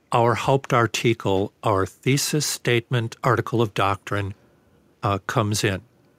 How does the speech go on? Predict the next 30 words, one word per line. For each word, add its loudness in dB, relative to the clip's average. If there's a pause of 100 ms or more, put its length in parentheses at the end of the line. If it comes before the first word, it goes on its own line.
(340)
Uh, -2
we 0
were 2
talking 0
just 0
now 2
about 0
the 0
incarnation, 0
and -2
that -2
can -2
do 4
the 2
heavy 2
lifting 0
here, 0 (340)
but -4
universal 4
justification. -2 (840)
Wow. 2 (760)
Um, -2 (420)
that, 0
that -2 (220)
when 0
God 2
was 2
in -2
Christ 0
reconciling 0